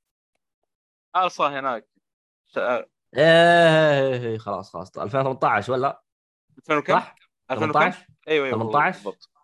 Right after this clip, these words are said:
Speaker 2: خلاص،
Speaker 1: أيوة، أيوة.
Speaker 2: حصلنا، حصلنا. وصلنا يا رجالة.
Speaker 1: شفت أنت، أتوقع، موسم ولا لا؟
Speaker 2: أنا ما
Speaker 1: أو
Speaker 2: أدري
Speaker 1: شفت شيء؟
Speaker 2: والله، ما أدري، يمكن شفت منه، ما أدري. يمكن شفت
Speaker 1: على
Speaker 2: منه
Speaker 1: العموم،
Speaker 2: حلقة
Speaker 1: آه،
Speaker 2: حتى.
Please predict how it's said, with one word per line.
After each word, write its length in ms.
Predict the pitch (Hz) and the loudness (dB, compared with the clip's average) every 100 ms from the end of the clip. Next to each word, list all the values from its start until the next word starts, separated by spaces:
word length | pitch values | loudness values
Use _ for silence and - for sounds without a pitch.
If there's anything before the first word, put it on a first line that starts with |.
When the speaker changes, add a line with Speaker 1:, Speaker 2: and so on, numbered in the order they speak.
| _ | _
Speaker 2:
خلاص، 140 | 90 104 | -8 -4
Speaker 1:
أيوة، 220 | 107 92 | -2 -2
أيوة. 120 | 101 | -4
Speaker 2:
حصلنا، 460 | 90 85 95 87 69 | -6 -8 -8 -8 -12
حصلنا. 680 | 85 85 - 76 73 - _ _ _ _ _ | -14 -14 -14 -14 -14 -18 _ _ _ _ _
وصلنا 480 | - 101 143 147 143 | -6 0 2 4 4
يا 120 | 135 | 4
رجالة. 720 | 131 131 185 220 180 113 85 - _ _ _ _ _ - - - _ _ _ 135 | 2 4 8 8 8 4 -2 -10 _ _ _ _ _ -20 -20 -20 _ _ _ -12
Speaker 1:
شفت 320 | 139 240 233 | -4 -4 -4
أنت، 140 | 202 | -12
أتوقع، 360 | 170 180 180 160 | -8 -4 -4 -4
موسم 420 | 160 151 123 107 | -6 -8 -12 -8
ولا 120 | 113 | -6
لا؟ 100 | 104 - _ _ _ _ - | -6 -10 _ _ _ _ -2
Speaker 2:
أنا 220 | 147 226 | 0 0
ما 60 | |
Speaker 1:
أو 60 | 392 | 0
Speaker 2:
أدري 100 | 277 | 0
Speaker 1:
شفت 100 | 131 | 0
شيء؟ 100 | 123 | 2
Speaker 2:
والله، 520 | 113 113 95 90 90 87 | 2 0 -4 -8 -14 -14
ما 120 | 117 | -16
أدري، 300 | 127 95 92 | -14 -12 -12
يمكن 260 | 117 113 | -12 -16
شفت 320 | 80 90 - - | -18 -18 -18 -14
منه، 260 | 85 78 | -10 -10
ما 80 | 92 | -10
أدري. 300 | 110 82 - _ _ _ _ | -10 -12 -16 _ _ _ _
يمكن 180 | - - | -10 -8
شفت 160 | 147 160 | -4 0
Speaker 1:
على 120 | 208 | 0
Speaker 2:
منه 160 | 143 262 | 0 0
Speaker 1:
العموم، 160 | 135 | -2
Speaker 2:
حلقة 120 | 98 165 | -2 -6
Speaker 1:
آه، 40 | |
Speaker 2:
حتى. 260 | 90 - | -6 -12